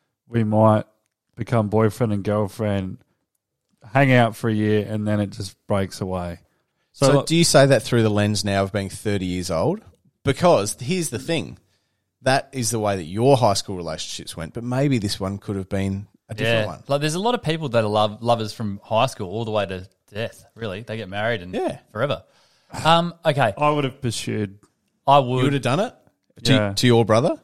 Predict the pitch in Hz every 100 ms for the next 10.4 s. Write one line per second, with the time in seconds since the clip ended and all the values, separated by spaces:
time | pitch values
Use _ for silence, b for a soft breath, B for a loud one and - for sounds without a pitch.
0 | _ _ - 107 110 214 196 98 95 101
1 | 202 202 175 170 190 185 156 - _ _
2 | _ _ _ _ _ 139 147 147 151 160
3 | 143 151 - 123 120 123 - 117 123 117
4 | 120 135 120 - _ - 117 123 120 120
5 | 110 113 104 101 110 110 107 104 - 127
6 | 104 - _ _ _ _ _ _ - 113
7 | 107 120 120 110 110 107 107 104 - 110
8 | 104 104 117 117 117 170 139 107 120 151
9 | _ _ _ _ - 123 123 - 110 -
10 | 110 104 143 170